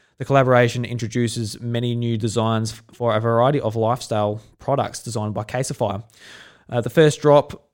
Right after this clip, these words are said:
of the, uh, three-part series will debut on August twelfth, twenty twenty, shipping worldwide from caseify dot com slash Pokemon." Um, so the article goes on, but I have to, don't have to read the whole thing. But it, so the f-,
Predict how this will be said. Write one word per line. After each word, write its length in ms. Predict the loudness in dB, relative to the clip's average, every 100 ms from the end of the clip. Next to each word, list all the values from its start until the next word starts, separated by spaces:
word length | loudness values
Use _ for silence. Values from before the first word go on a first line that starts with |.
| _
of 340 | -2 -2 -2 -4
the, 420 | 0 2 2 0 -6 _ -10
uh, 300 | -6 -6 -8
three-part 800 | -14 -10 -6 -4 -4 -2 -2 -4
series 380 | -4 -4 -4
will 260 | -6 -8 -10 _
debut 480 | -4 -4 -2 -2 -2
on 180 | -4 -6 -4
August 380 | -4 -4 -6
twelfth, 320 | -4 -2 -2 -6
twenty 260 | -8 -8
twenty, 440 | -6 -6 -2 -4 -4
shipping 380 | -4 -4 -4
worldwide 540 | 0 0 2 2 2 0
from 220 | -6 -6
caseify 440 | -6 -8 -6 -6
dot 160 | -4 -4
com 220 | -6 -8
slash 260 | -6 -6 -6
Pokemon." 420 | -6 -4 -4 -8 -10 _ _ _ _ _ _ _ _
Um, 320 | -2 -2 -2 -6 -14 -8
so 160 | -2
the 60 | 0
article 260 | 0 -2 -6
goes 220 | -4 -4
on, 100 | -6
but 100 | -6
I 40 |
have 100 | -8
to, 100 | -12
don't 200 | -8 -6
have 100 | -6
to 80 | -8
read 120 | -8
the 60 | -6
whole 120 | -6
thing. 240 | -6 -8 -8 -4
But 300 | -4 -4 _
it, 340 | -2 -2 -4 _ _ _ _ _ -4
so 340 | 2 4 4 0 -10
the 100 | -14
f-, 140 | -14